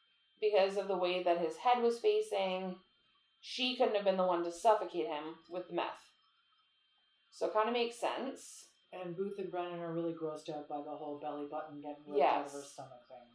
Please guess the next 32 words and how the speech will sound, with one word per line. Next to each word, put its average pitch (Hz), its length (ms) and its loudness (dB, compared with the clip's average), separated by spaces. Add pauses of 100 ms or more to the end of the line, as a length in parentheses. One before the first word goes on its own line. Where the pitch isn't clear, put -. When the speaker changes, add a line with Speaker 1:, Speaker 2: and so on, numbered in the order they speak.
(680)
Speaker 1:
And 220 360 6 (280)
it 214 120 12
wouldn't 247 220 6
be 277 120 4
a 254 40 8
Bones 226 300 4
episode 180 680 4
if 180 240 6 (320)
Booth's 196 300 0
sniper 175 300 0
pass 170 340 2
didn't 156 260 -10
come - 160 -8
up. - 260 -6 (220)
Speaker 2:
Mm. 403 460 0
Speaker 1:
So 165 520 8 (440)
we 226 140 4
have 214 120 10
our 220 140 8
quick 233 240 2
mention 185 640 0 (300)
about 185 520 12
how 196 240 6
he 202 60 -2
shot 214 240 6
a 214 40 8
lot 202 180 8
of 214 60 -4
people 277 280 0
in 226 80 0
his 180 180 -2
time. 147 300 -2